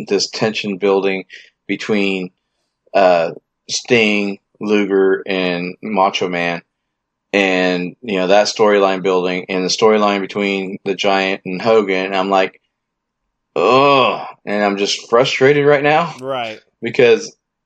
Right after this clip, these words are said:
Speaker 1: this story, uh, the, the, the Macho Man, Sting, Hogan, and Luger has been going on for six weeks already,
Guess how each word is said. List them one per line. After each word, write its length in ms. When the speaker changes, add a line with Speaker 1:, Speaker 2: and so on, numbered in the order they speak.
Speaker 1:
this 280
story, 460
uh, 60
the, 500
the, 480
the 160
Macho 400
Man, 480
Sting, 760
Hogan, 560
and 400
Luger 400
has 200
been 180
going 360
on 320
for 340
six 440
weeks 320
already, 560